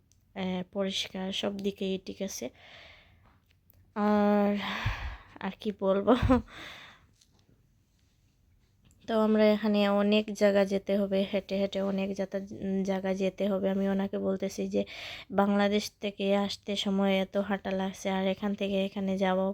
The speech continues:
ফ্রান্সে এক ঘন্টার পর যাব, আর এত হাঁটা লাগে?" উম, অবস্থাই শেষ। তারপর লিফটে,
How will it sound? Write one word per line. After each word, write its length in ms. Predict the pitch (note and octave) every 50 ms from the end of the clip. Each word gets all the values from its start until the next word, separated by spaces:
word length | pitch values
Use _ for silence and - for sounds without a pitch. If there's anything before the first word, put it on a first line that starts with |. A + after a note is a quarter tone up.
| F#3+
ফ্রান্সে 640 | _ - G#3 G3 F#3+ F#3+ G3 G3+ - - G3+ G3 G3 F#3+
এক 120 | F#3 G#3
ঘন্টার 360 | G3 - G3 G3 F#3 - G3 G3 _
পর 140 | - G3 F#3+
যাব, 300 | F#3 F#3 G3 F#3+ F#3 F#3+
আর 200 | F#3+ F#3+ F#3 F#3
এত 220 | F#3+ F#3+ - -
হাঁটা 380 | G3 G3 - G3+ F#3+ - - G3
লাগে?" 380 | F#3+ F#3+ F#3 F3+ - G3 G3 G3 - - - - - - - - - - - _ _ _ _ _
উম, 300 | - G#3+ G3+ G#3 G#3 G3+
অবস্থাই 540 | G3+ G3 G3+ G3+ - - - G3+ F#3+ F#3 F#3
শেষ। 320 | G3 - - G3 G3 G3 - - - - - - - - - _ _ _ _ _ _
তারপর 560 | - G3 F#3+ F#3+ - - F#3+ F#3 F#3 F#3+ F#3
লিফটে, 420 | F#3 F#3 F#3+ G3 - - - G3